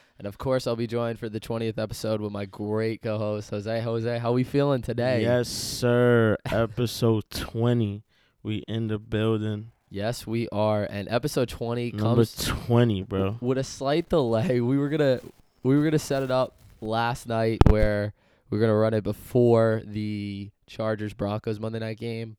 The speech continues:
Speaker 1: but, uh, the Yankee game was gonna be on around that time, so we were hoping to, you know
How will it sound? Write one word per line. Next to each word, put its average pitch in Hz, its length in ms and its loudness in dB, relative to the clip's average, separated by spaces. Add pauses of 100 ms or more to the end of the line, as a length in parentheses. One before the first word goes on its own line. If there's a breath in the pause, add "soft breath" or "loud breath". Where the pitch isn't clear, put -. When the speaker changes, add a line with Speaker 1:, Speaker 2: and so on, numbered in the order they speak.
(120)
Speaker 1:
but, 104 340 -4 (100)
uh, 101 260 -10
the 101 100 -10
Yankee 113 360 -8
game 101 440 -8 (300)
was 92 140 -14
gonna 98 220 -6
be 101 160 -4
on 98 180 -6
around 127 300 -2
that 110 140 -4
time, 123 380 -4
so 107 140 -6
we 107 160 -4
were 104 180 -4
hoping 123 440 -4 (100)
to, 110 320 -4 (600 soft breath)
you 131 140 -2
know 104 240 -2